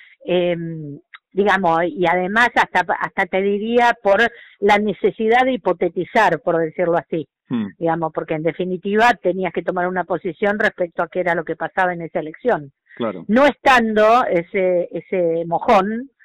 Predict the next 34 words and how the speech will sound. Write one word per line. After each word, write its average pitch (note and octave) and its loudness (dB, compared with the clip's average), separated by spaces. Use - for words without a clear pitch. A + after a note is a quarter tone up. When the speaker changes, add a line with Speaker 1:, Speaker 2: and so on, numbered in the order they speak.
Speaker 1:
eh, F3 -4
no F#3+ -2
hace F3+ -2
falta. E3 0
Speaker 2:
Claro. A2 -6
Speaker 1:
Y A3+ 0
por B3 2
otro, C#4 2
y G#3+ 0
en A3 0
la A3+ 4
legislatura, C4 2
eh, F#3+ -2
la, F#3 -4
nuestro G3 -2
bloque A3 0
va A3+ 2
a F#3 0
tener G3 -4
quince G3 -6
miembros. D3+ -8
Speaker 2:
Ah, B2 -4
un G2+ -6
montón. G2+ -8
Speaker 1:
Digamos, D3+ -4
e-, - -12
en G#3 -2
total, D#3 -2
exactamente. E3 -6
Somos F3+ -2
exactamente G3+ -4
la G3 -4
mitad F3 -4
de, E3 -4